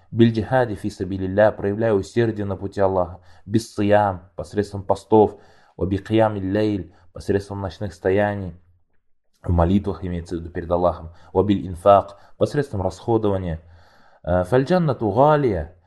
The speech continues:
Рай, он дорог. На самом деле, рай, он дорог. "Кама фил хадис". Каля Расулуллах, саллаллаху алейхи вассалям, как в одном из хадисов, который имам ат-Тирмизи приводит, он достоверный,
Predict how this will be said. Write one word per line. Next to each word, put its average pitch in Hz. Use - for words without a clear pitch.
Рай, 190
он 117
дорог. 107
На 92
самом 92
деле, 85
рай, 120
он 101
дорог. 107
"Кама 139
фил 156
хадис". 127
Каля 135
Расулуллах, 113
саллаллаху 98
алейхи 92
вассалям, 98
как 110
в 107
одном 110
из 95
хадисов, 110
который 98
имам 104
ат-Тирмизи 98
приводит, 110
он 92
достоверный, 90